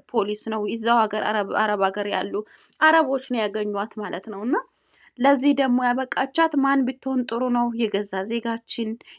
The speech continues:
የገዛ ጓደኛዋ፣ አብራት የጠጣች፣ አብራት የኖረች፣ እ፣ ካ-፣ ካ-፣ ካ-፣ ካለችበት ቦታ ወይም ደግሞ ከእጃዛ ቤቷ እሷ ጋር መታ ነው የ-፣ እንትን ይሄ ነገር የደረሰባት። እና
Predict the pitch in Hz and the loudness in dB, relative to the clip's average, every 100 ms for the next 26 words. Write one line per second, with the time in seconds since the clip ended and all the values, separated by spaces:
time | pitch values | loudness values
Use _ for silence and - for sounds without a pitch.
0 | - 185 190 208 254 247 233 220 214 226 | -6 0 0 2 -2 0 -2 0 0 0
1 | 226 220 226 214 240 _ - _ _ - | 0 0 0 0 -4 _ -20 _ _ -2
2 | 214 220 226 240 - 233 - 233 - 220 | 0 0 0 -2 -4 -6 -8 -4 -4 -2
3 | 226 233 240 226 220 220 240 - - - | -2 0 -2 -2 -2 -4 -6 -14 -6 0
4 | 220 226 226 - 254 247 240 - 269 269 | 2 2 0 -2 0 2 2 2 0 0
5 | 254 269 262 247 - 294 302 330 - 247 | -2 -2 0 0 0 0 2 0 -2 -4
6 | 262 262 247 247 247 247 269 302 277 269 | -4 -2 -4 -2 -2 -2 -2 -2 -2 -2
7 | 269 262 277 254 247 247 294 403 - - | 0 0 2 2 0 0 2 2 0 -20
8 | _ _ - - 302 262 240 220 214 - | _ _ -18 2 4 4 0 -6 -6 0
9 | 208 202 208 - - 220 233 202 196 - | 0 0 -8 -12 -8 0 4 4 2 -2
10 | 214 - 226 - _ _ _ _ _ _ | -4 -4 -6 -6 _ _ _ _ _ _
11 | - - 254 269 233 220 202 190 190 202 | -12 0 4 6 6 4 4 4 4 2
12 | 185 - - - 233 | 0 2 -2 -2 0